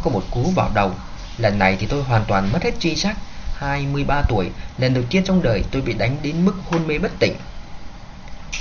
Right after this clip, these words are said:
Sau này tôi mới biết tôi bị bất tỉnh hơn một phút. Trong hơn một phút, gã lưu manh kia đã đuổi đến tận phòng của chúng tôi. Lúc đến cửa thì gặp An Tâm, thế là hai người lại lao vào giằng co nhau. An Tâm giơ chân đạp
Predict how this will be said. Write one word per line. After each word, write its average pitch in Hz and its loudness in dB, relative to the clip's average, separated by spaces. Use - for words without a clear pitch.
Sau 139 0
này 98 2
tôi 120 2
mới 131 2
biết 175 2
tôi 135 0
bị 117 2
bất 170 0
tỉnh - 2
hơn 180 2
một - -2
phút. - -2
Trong 214 0
hơn 185 2
một 104 2
phút, 254 2
gã 127 0
lưu 160 0
manh 156 -2
kia 143 0
đã 170 0
đuổi 117 0
đến 123 -2
tận 139 2
phòng 107 0
của 87 -2
chúng 160 -4
tôi. 156 2
Lúc 170 2
đến 143 0
cửa 104 0
thì 113 -2
gặp 101 0
An 165 0
Tâm, 156 -2
thế 190 2
là 160 6
hai 175 4
người 135 4
lại 110 2
lao 185 4
vào 113 4
giằng 101 0
co 160 0
nhau. 165 0
An 139 -4
Tâm 139 -2
giơ 143 0
chân 139 0
đạp 107 2